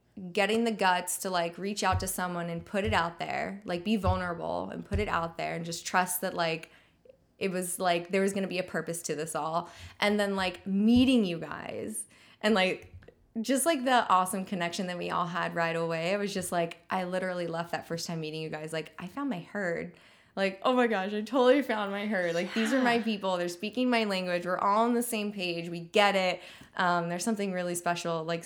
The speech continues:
Speaker 1: really special friendships that are gonna develop here. And that's what's happened,
Speaker 2: And it's
Speaker 1: so.
Speaker 2: so true. And I love what you said, too, about, like, actually asking for what you want.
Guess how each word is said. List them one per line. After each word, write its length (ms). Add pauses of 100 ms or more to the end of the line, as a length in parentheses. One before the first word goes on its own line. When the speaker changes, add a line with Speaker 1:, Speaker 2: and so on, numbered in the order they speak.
Speaker 1:
really 280
special 320
friendships 400
that 80
are 40
gonna 140
develop 400
here. 300
And 120
that's 200
what's 160
happened, 480
Speaker 2:
And 100
it's 160
Speaker 1:
so. 200
Speaker 2:
so 20
true. 500 (500)
And 240 (440)
I 100
love 400
what 160
you 120
said, 280
too, 260
about, 300
like, 280 (600)
actually 520
asking 500
for 180
what 180
you 140
want. 300